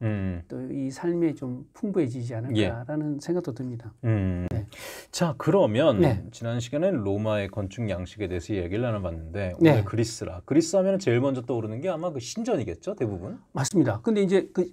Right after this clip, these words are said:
Speaker 2: 신전만 보시면 안 되고요.
Speaker 1: 예.
Speaker 2: 그리스 하면 먼저 우리 윤 아나운서께서 먼저 그리스라는 국가 이미지는 어떤 이미지인가를 먼저 좀 한번 여쭤보고
Speaker 1: 그리스의
Speaker 2: 싶습니다.
Speaker 1: 이미지라
Speaker 2: 네.
Speaker 1: 물론 이제 현대를 보면 안 될 것 같고
Speaker 2: 네, 고대.
Speaker 1: 과거를 보면은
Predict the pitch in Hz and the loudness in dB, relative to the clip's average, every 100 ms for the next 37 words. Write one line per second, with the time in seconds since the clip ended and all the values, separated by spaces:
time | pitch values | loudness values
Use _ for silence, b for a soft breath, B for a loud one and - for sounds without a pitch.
0 | - - 226 214 269 262 202 170 160 180 | -8 -4 0 6 6 6 4 0 0 0
1 | 151 113 110 131 110 165 131 107 - B | 0 0 -2 -4 -4 -4 2 2 0 B
2 | B B 170 208 247 - 214 196 190 185 | B B 2 4 2 0 0 2 2 4
3 | 180 165 135 - - 156 160 170 160 170 | 4 4 2 -2 -8 0 2 4 4 2
4 | 160 - - _ _ _ _ 240 190 214 | -2 -4 -14 _ _ _ _ 0 0 2
5 | 226 220 160 120 139 240 - - 170 226 | -2 -6 -4 -2 0 -2 -6 -2 2 4
6 | 262 262 190 170 156 196 240 214 160 147 | 2 2 4 2 -2 -4 -2 0 0 2
7 | 220 233 107 120 165 165 175 180 196 190 | 2 0 -2 0 0 2 0 0 -2 -2
8 | 175 147 120 120 135 139 117 117 b b | -2 -2 -2 -4 -4 -4 -4 -6 b b
9 | b b - 135 139 135 185 151 127 117 | b b -10 -8 -2 -2 0 0 0 2
10 | 120 160 - - 160 110 107 113 95 101 | 4 4 2 6 6 6 4 2 2 0
11 | 98 92 123 101 - - 127 196 143 147 | 2 2 0 -2 -4 0 6 6 6 2
12 | 139 160 170 165 156 139 131 113 131 110 | 2 2 2 2 4 2 2 0 0 0
13 | 95 90 92 82 - 104 85 156 117 85 | -2 -4 -4 -6 -4 -4 0 0 -2 -4
14 | - - 151 147 117 139 131 127 127 123 | -12 -4 2 2 4 2 2 2 0 0
15 | 123 120 117 98 101 98 120 143 | 0 -2 -4 -4 -4 -4 -4 -6